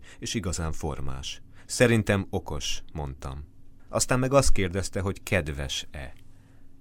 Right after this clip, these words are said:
Erre se tudtam mondani mást, mint hogy szerintem kedves. Aztán bután elhallgattam, ő csak nézett rám kérdőn és némileg gyanakodva, és megijedhettem volna, ha nem ismerem, de ismertem, és tudtam, hogy gyanakodni azért gyanakszik csak,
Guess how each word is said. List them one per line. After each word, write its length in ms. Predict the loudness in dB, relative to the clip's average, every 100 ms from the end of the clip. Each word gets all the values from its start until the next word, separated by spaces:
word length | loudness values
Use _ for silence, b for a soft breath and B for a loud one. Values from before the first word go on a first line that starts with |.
| -10
Erre 260 | -8 -6
se 160 | -6 -6
tudtam 340 | -8 -8 -6
mondani 380 | -4 -4 -4 -4
mást, 440 | -4 -4 -4 -6 -6
mint 220 | -6 -6
hogy 320 | -8 -10 -14 -14
szerintem 580 | -10 -6 -4 -4 -4
kedves. 640 | -4 -6 -6 -6 -8 -8 B B B B B
Aztán 340 | -4 0 2
bután 340 | 4 4 4 2
elhallgattam, 800 | -2 -2 -2 -4 -6 -4 -4 -4 B B
ő 120 | -6
csak 180 | -4 -2
nézett 360 | 0 2 0 -2
rám 180 | -4 -4
kérdőn 600 | 0 2 2 0 0 0
és 160 | -2
némileg 440 | -2 0 0 -2 -2
gyanakodva, 680 | 0 0 2 6 6 4
és 140 | -2 2
megijedhettem 800 | 2 2 0 -2 -6 -4 -4 -2
volna, 420 | -2 -2 -2 -4 B B
ha 80 | -2
nem 200 | 2 2
ismerem, 440 | 2 -2 -2 -2 -2
de 100 | -2
ismertem, 540 | -2 -4 -6 -4 -4
és 140 | -4
tudtam, 380 | 0 2 2 2
hogy 160 | 0 0
gyanakodni 500 | 0 0 -2 -2 0
azért 400 | 2 4 4 4
gyanakszik 440 | 0 -2 -4 -6
csak, 280 | -4 -6 -6